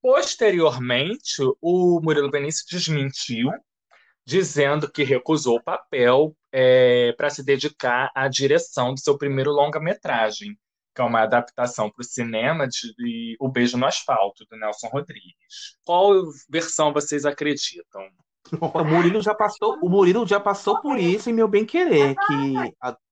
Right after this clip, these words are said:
Speaker 2: quem assistiu essa novela, né, se é que alguém, teve alguém que assistiu essa novela, da-, alguém, alguma das quatorze pessoas que viram Meu Bem Querer,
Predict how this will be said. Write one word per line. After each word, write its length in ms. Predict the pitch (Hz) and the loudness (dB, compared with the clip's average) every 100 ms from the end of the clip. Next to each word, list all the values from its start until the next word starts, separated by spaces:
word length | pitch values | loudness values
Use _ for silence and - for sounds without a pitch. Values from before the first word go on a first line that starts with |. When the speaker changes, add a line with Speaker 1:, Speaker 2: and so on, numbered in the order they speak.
| - | -4
Speaker 2:
quem 160 | 208 | 0
assistiu 360 | 370 277 226 202 | 2 0 0 2
essa 180 | 165 160 | 2 0
novela, 580 | 131 110 123 202 254 131 | 0 2 2 4 2 2
né, 140 | 131 | 0
se 160 | 170 160 - | -2 -6 -6
é 100 | 165 | -4
que 80 | 202 | -2
alguém, 220 | 170 151 | -4 -6
teve 180 | 147 147 | -2 0
alguém 200 | 139 139 | 0 0
que 80 | 139 | -6
assistiu 340 | 131 131 - | -6 -8 -6
essa 120 | 123 | -6
novela, 400 | 120 113 123 170 139 | -6 -2 0 2 0
da-, 120 | 120 _ _ _ - | -2 _ _ _ -2
alguém, 380 | 113 117 147 170 | -2 0 -2 0
alguma 300 | 135 143 180 | -2 0 0
das 140 | 160 | -2
quatorze 360 | - 135 175 190 | -4 -2 -2 -2
pessoas 380 | 185 170 165 - | -6 -2 -2 -2
que 120 | 180 | -4
viram 340 | 117 156 220 | 0 0 2
Meu 140 | 185 156 | 2 2
Bem 160 | 143 | -2
Querer, 420 | 139 139 139 185 | -4 0 2 0